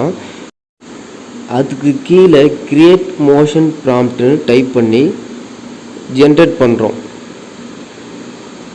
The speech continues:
இப்போ ஜெனரேட் பண்றதுக்கப்புறம் ஒரு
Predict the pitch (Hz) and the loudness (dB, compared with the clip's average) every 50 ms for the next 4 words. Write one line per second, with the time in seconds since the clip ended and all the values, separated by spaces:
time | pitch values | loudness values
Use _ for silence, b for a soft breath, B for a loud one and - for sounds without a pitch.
0 | - - - - - - - - - - - - - - - - - - - - | -20 -20 -20 -20 -18 -20 -20 -20 -20 -20 -18 -18 -18 -16 -18 -18 -18 -16 -8 -4
1 | 135 135 - 147 139 135 123 135 139 143 165 165 - - - 135 131 127 123 120 | -4 -2 2 2 2 4 4 4 4 4 4 2 0 2 2 2 4 4 4 4
2 | 123 123 127 127 147 165 156 143 131 | 4 2 2 2 4 4 6 6 4